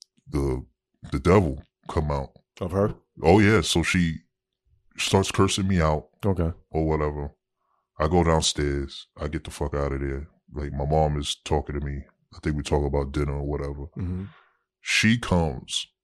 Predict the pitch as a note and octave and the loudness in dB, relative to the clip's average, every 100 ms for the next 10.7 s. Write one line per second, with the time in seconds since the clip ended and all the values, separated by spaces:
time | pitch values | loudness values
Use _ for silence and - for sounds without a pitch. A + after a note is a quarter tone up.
0 | _ _ _ - E2+ F#2 G2 F2+ - E2+ | _ _ _ 0 4 4 4 2 0 0
1 | B1+ - - - - _ _ _ _ _ | -4 -6 -8 -8 -10 _ _ _ _ _
2 | _ _ _ - G2 E2+ F2 F2+ E2 D#2+ | _ _ _ -2 -2 -2 0 0 -2 -2
3 | D#2 D2 C#2 - D#2 F2+ - E2+ D2+ D2+ | -2 -2 -4 -2 0 2 2 -2 -2 -4
4 | C#2+ - E2 F#2 F2 E2+ E2 D#2+ D#2 - | -6 -2 0 2 2 0 0 0 -2 -4
5 | D#2 D#2+ - D2 C#2 - - D2 D2+ - | -6 -6 -8 -10 -8 -12 -14 -16 -20 -20
6 | _ E2 D#2+ C#2+ G#2 A#2+ A2+ G#2+ - B2+ | _ 0 0 4 6 6 6 2 2 4
7 | D3 D2 - - - _ _ G#2 G2 G#2+ | 4 2 -4 -10 -12 _ _ -2 0 -2
8 | A2+ - D#2 F#2+ A#2 - _ _ _ _ | -6 0 4 6 4 -2 _ _ _ _
9 | _ _ - E2 A2 - E2 E2 - - | _ _ -2 4 6 6 4 2 0 6
10 | A2 A2 G#2+ E2+ F#2 G#2 | 8 8 2 4 8 8